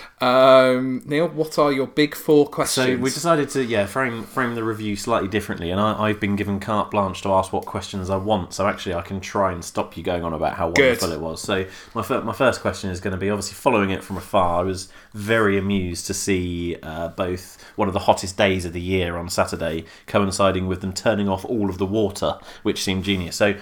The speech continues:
Speaker 2: my first question is just how smelly was Sunday?
Speaker 1: Oh, it was pretty smelly. Um,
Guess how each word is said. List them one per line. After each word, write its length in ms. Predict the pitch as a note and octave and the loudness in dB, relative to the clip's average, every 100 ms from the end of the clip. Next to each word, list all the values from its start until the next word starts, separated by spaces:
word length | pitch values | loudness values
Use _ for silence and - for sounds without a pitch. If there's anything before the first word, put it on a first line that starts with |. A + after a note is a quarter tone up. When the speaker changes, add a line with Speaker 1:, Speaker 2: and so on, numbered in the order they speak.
| - | -6
Speaker 2:
my 80 | A2+ | -6
first 400 | - D3+ B2+ - | -2 4 4 4
question 300 | F2+ - E2+ | -2 -2 -8
is 80 | - | -6
just 180 | B2 | -6
how 180 | - E3 | 0 2
smelly 380 | - B2+ A2 F#2 | 2 4 4 4
was 160 | F2+ - | 0 0
Sunday? 380 | G2+ E2+ D2+ - - | 2 2 0 -4 -6
Speaker 1:
Oh, 100 | - | -2
it 20 | - | -2
was 140 | - | -2
pretty 280 | - C#3+ A2 | -4 -4 -2
smelly. 520 | - C3 F#2+ F#2+ - - | -2 -2 -6 -8 -6 2
Um, 600 | D3 D3 C#3+ C#3 C3+ | 4 6 6 4 0